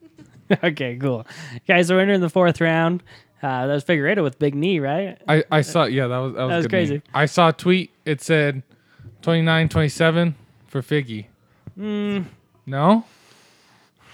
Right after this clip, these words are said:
Speaker 1: So this is the thing. He won the first round. That makes ten nine.
Speaker 2: For sure.
Speaker 1: I think he lost the second round.
Speaker 2: It was close.
Speaker 1: Okay, well, I think
Speaker 2: I
Speaker 1: he
Speaker 2: don't
Speaker 1: lost
Speaker 2: know.
Speaker 1: the third round for sure.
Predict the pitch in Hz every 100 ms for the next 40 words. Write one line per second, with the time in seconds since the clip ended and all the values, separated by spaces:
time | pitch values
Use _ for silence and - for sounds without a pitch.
0 | - - - - _ _ - 214 220 -
1 | 165 294 185 131 220 269 262 - 143 -
2 | 123 120 139 139 135 - 143 135 120 110
3 | 143 151 - 113 131 - 147 220 254 202
4 | 190 - 214 165 131 123 117 131 147 _
5 | _ _ _ _ - 156 160 131 - 117
6 | 139 180 165 170 175 - 139 139 135 113
7 | 151 160 151 143 135 127 - 117 - -
8 | - 117 101 73 80